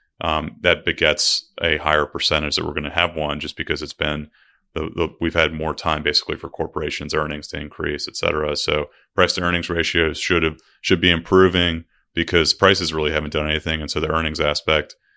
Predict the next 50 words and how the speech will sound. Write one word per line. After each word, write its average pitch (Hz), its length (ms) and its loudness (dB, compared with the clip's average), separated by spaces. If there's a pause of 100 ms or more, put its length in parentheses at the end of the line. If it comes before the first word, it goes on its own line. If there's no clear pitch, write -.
(240)
theoretically 78 540 0
would 76 180 -4
be 78 100 0
improving. 87 460 0
So, 82 380 4 (400)
um, 92 440 4
it, 110 180 6
there's 107 160 4
a 107 40 2
lot 110 180 6
of 107 80 4
variables 95 440 4
that 87 80 -2
go 90 180 4
into 87 140 0
this. 87 400 2 (400)
Tr-, - 180 -6
the, 87 360 2 (100)
w-, - 160 -10 (300)
like 92 180 4
we've 98 140 2
talked 90 260 2
about 80 200 0
this 80 200 -2
on 78 80 -6
the 76 60 -8
podcast, 78 460 0
when 80 80 -6
we - 20 -8
talk 80 120 0
about 78 160 -2
it 78 40 0
with 76 80 -4
our 76 100 -6
clients, 80 540 -4 (260)
it - 120 -4
can 101 160 2
be 95 80 4
maddening 82 600 2
really 78 260 0
to - 120 -6
look 85 200 0
at 85 80 -4
this 78 200 0
on 78 100 -2
a 73 60 -2
day-to-day 76 380 2
basis 78 480 0
because, 76 560 -2 (440)
um, 78 340 -4